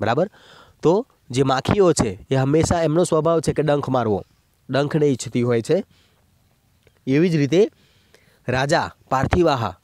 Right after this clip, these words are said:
જે રાજાઓ છે એ ધનની લાલચ ધરાવતા હોય છે, ક્યારે ભેગું કરી લઈએ, ક્યારે પ્રજાને લૂંટી લઈએ, એની એ ઈચ્છા રાખતા હોય છે. અને નીચાહા,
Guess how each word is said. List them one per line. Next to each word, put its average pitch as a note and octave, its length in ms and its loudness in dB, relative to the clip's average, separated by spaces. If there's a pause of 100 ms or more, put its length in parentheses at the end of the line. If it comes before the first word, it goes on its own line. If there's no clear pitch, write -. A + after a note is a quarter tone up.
(160)
જે B2 120 -4
રાજાઓ C3 440 0
છે - 160 -6 (280)
એ A2+ 80 -6
ધનની B2 400 -4
લાલચ B2 320 0
ધરાવતા A#2 420 -2
હોય A2+ 140 0
છે, G2+ 140 -6 (360)
ક્યારે C3 200 2
ભેગું B2+ 280 0
કરી B2 220 0
લઈએ, A#2 220 0 (280)
ક્યારે B2 240 0
પ્રજાને B2+ 380 0
લૂંટી A#2+ 240 2
લઈએ, A2+ 300 0 (380)
એની B2+ 240 0 (120)
એ - 20 2 (400)
ઈચ્છા C3 320 0
રાખતા A#2+ 300 -2
હોય G#2+ 160 0
છે. G2 160 -2 (840)
અને B2+ 180 0
નીચાહા, D#3 760 0